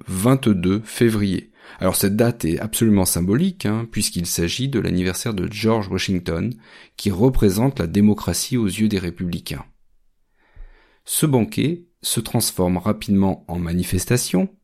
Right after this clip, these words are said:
qui vire elle-même à l'émeute. L'armée tire sur les manifestants. Il y a une cinquantaine de morts et en réaction, Paris se couvre de barricades.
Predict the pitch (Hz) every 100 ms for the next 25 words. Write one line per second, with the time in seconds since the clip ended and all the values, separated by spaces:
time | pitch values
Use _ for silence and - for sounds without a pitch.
0 | _ - 139 127 107 82 - - 104 101
1 | 101 107 156 185 - - 156 143 98 -
2 | - - _ _ _ _ - - 92 101
3 | 101 104 98 - - 165 180 175 - 208
4 | 107 110 120 120 123 - 85 - _ _
5 | _ _ _ 92 98 98 90 - 139 135
6 | 127 117 107 101 104 110 127 156 180 175
7 | - 107 95 85 214 104 - - 101 110
8 | 110 123 107 123 120 107 - - 131 113
9 | 98 92 87 104 95 90 87 71 58